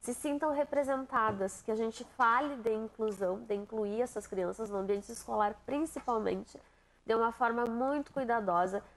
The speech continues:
pra que amanhã ou depois, aí, vencendo suas alergias ou não, sejam adultos saudáveis, prosperem na vida, né?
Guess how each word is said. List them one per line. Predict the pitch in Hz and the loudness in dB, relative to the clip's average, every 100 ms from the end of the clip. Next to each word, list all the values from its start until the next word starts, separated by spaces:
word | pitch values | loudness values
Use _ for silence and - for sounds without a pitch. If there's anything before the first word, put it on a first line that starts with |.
| _ _ | _ _
pra | 285 | -2
que | 285 | 2
amanhã | 359 370 320 | 2 4 2
ou | 302 | 2
depois, | 294 - 226 240 247 | 0 0 2 2 2
aí, | 233 220 | 2 2
vencendo | 233 220 208 - 220 247 | 0 0 0 0 0 0
suas | - 226 | 0 0
alergias | 226 226 214 208 214 | 2 2 2 0 0
ou | 220 214 | 0 0
não, | 196 214 | 0 0
sejam | 240 226 240 | 0 -2 0
adultos | 247 214 214 214 247 | -2 0 -2 -4 -10
saudáveis, | - 240 202 190 196 214 214 - | -4 -2 2 4 4 2 0 -6
prosperem | - 202 - 208 202 | -10 -10 -2 0 2
na | 214 208 | 0 -2
vida, | 190 185 190 220 | -2 -6 -4 -2
né? | 208 208 | 0 -2